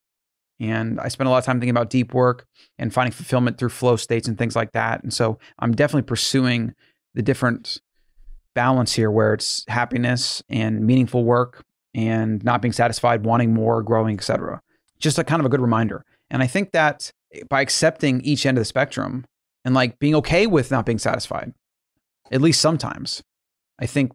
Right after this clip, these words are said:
that's how we can push the envelope while balancing that with finding fulfillment in what we're actually doing and enjoying the journey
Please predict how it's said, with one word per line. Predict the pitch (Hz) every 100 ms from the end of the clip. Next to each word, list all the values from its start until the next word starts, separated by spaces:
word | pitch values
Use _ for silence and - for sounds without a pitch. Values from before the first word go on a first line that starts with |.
| _
that's | 127 127
how | 143
we |
can | 120 -
push | 156 -
the | 135
envelope | 143 131 95 90 _ _ _ _
while | 123 120
balancing | 131 135 135 135 117
that | 117 110
with | 123 113 - -
finding | 131 131
fulfillment | 120 - 156 175 117 -
in | - 120
what | 123 123
we're |
actually | 127 127 135
doing | 117 113 117 -
and | 117
enjoying | 117 120 120 110
the | 107
journey | 127 180 120 101